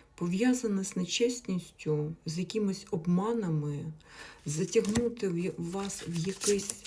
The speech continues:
не дуже класні, а, моменти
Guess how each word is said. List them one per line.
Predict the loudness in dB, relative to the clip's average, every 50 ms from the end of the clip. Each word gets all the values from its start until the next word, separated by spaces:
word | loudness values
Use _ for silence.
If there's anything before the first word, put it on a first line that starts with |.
| -18 -18 -20 -20 -20 -20 -8 -2 -2
не | 0 0
дуже | 0 0 0 0 0 0 -2
класні, | -2 0 0 2 2 0 -2 -4 -4 -2 0 0 0 0 0 -2 -6 -6
а, | -6 -4 -2 -2 0 0 0 0 0
моменти | 0 0 0 0 0 2 2 2 0 0 -2 -6 -6